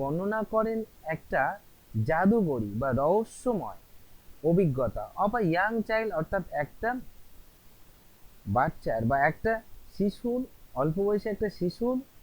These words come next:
জাদুকরী অভিজ্ঞতাটাকে বর্ণনা করেন। কোথায়?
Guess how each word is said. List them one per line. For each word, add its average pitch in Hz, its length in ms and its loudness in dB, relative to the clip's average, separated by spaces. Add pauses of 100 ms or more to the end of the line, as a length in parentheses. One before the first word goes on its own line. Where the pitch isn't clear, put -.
(760)
জাদুকরী 202 520 4 (100)
অভিজ্ঞতাটাকে 202 720 0 (120)
বর্ণনা 180 340 -2 (100)
করেন। 208 200 -4 (140)
কোথায়? 220 320 -2